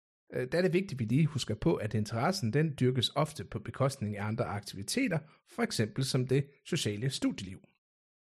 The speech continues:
Men en anden god gang, så skal jeg nok tage et kig på, hvordan det er at tage en uddannelse, samtidig med, at man har en diagnose og de begrænsninger, der nu må være,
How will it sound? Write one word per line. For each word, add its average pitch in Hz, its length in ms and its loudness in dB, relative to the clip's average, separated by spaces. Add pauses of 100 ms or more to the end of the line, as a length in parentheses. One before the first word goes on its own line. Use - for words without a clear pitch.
(100)
Men 143 100 4
en 160 40 4
anden 190 180 2
god 127 140 2
gang, 127 260 0
så 143 120 -2
skal 135 160 0
jeg 127 40 6
nok 143 180 2
tage 143 140 0
et 117 100 -12
kig 170 260 -2
på, 127 220 2
hvordan 120 300 2
det 113 120 0
er 110 80 -2
at 107 80 -4
tage 104 180 -2
en 107 60 -4
uddannelse, 180 540 2
samtidig 139 420 2
med, 117 60 4
at 120 60 2
man 127 120 0
har 110 140 -2
en 123 100 -8
diagnose 165 640 2
og 127 120 0
de 147 80 2
begrænsninger, 131 560 -2
der 120 120 -2
nu 120 120 2
må 123 120 4
være, 107 300 0